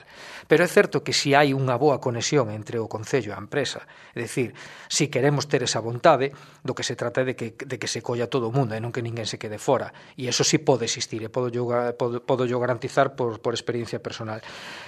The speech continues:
Pero, mm, pero o que nos parece importante é que se licite eso. E o alcalde nos se basaba en que, bueno, que eso era unha cousa que xa viña de moi atrás, de moi atrás, como outras todas, que se, moi, outras moitas que se levaron a pleno,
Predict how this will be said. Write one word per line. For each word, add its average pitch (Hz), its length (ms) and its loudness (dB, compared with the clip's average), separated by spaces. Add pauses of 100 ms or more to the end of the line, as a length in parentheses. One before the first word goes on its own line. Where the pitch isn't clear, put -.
(140)
Pero, 151 640 10
mm, 123 400 0 (560)
pero 131 240 2
o 135 180 0
que 135 140 4
nos 139 160 0
parece 147 240 0
importante 170 420 4
é - 60 -6
que 160 80 2
se 123 160 0
licite 117 400 -2
eso. 107 160 -8
E 117 80 -6
o 117 80 0
alcalde 135 320 6
nos 143 480 4
se 135 80 2
basaba 160 400 10
en 147 80 4
que, - 80 2
bueno, 127 240 6
que - 100 -2
eso 135 140 0
era 135 80 6
unha 131 80 4
cousa 151 240 2
que - 160 -4
xa 117 80 0
viña 120 240 0
de 113 80 -2
moi 113 80 -4
atrás, 160 400 4
de 131 80 -2
moi 117 160 -4
atrás, 170 240 4
como 135 240 2
outras 131 320 0
todas, 123 320 0
que 110 80 -10
se, 120 80 -10 (160)
moi, 135 240 0
outras 127 240 0
moitas 156 240 2
que - 80 -6
se 117 160 -2
levaron 131 320 6
a 147 80 6
pleno, 170 320 6